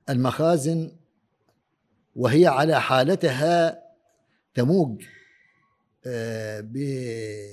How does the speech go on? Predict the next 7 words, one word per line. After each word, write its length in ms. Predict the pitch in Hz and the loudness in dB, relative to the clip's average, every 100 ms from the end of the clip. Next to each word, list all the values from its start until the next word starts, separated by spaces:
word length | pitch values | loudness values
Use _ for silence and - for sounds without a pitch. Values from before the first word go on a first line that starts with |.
| 104 101 98 - - - - _ _ - | -20 -20 -20 -20 -20 -20 -20 _ _ -4
بالمياه. 720 | 127 135 131 156 180 - - _ _ _ _ _ _ _ _ _ _ _ _ _ _ _ _ _ _ _ | -2 0 4 4 2 -2 -18 _ _ _ _ _ _ _ _ _ _ _ _ _ _ _ _ _ _ _
وأول 580 | 113 156 196 180 127 117 - 127 | -4 0 4 4 2 -2 -8 -4
من، 440 | 120 135 127 - - 123 | -2 0 -2 -6 -14 -12
آه، 1000 | 117 113 110 110 107 104 104 98 95 98 | -10 -8 -8 -10 -10 -14 -16 -16 -16 -8
كتب 420 | - - 151 117 | -2 2 2 2
في 180 | 113 107 | -2 -4
ذلك 680 | 135 170 165 - 151 151 | 0 0 -2 -2 -4 -4